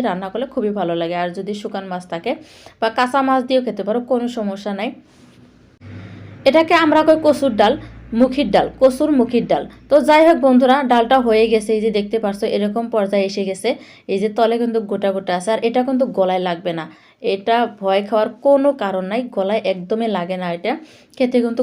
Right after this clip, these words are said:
খুবই ভালো লাগে। আর এটা কিন্তু এই যে কালো কচু আছে, সাদা কচু আছে না, সেগুলো কচুর মুখী এটা। তো এই যে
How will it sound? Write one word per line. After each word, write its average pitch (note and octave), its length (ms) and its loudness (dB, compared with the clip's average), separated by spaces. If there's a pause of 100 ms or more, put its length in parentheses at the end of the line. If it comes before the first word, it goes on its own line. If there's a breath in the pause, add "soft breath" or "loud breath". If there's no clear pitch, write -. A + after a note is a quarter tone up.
(100)
খুবই G#3 180 0 (100)
ভালো F#3 240 -2
লাগে। F#3+ 160 -2 (100)
আর A#3 60 -4 (140)
এটা A#3+ 200 -2
কিন্তু A#3+ 220 0
এই A3 80 -2
যে A#3+ 60 -2 (100)
কালো A3+ 260 2
কচু A3 220 -4 (120)
আছে, G#3 160 -6 (120)
সাদা G#3+ 260 -4
কচু G#3 240 -8
আছে G3+ 160 -8
না, A#3 120 -4
সেগুলো A#3 320 -2 (100)
কচুর A3 260 -4 (100)
মুখী G3 300 -8
এটা। E3 160 -8 (560 loud breath)
তো - 120 0
এই B3 100 2
যে B3 80 4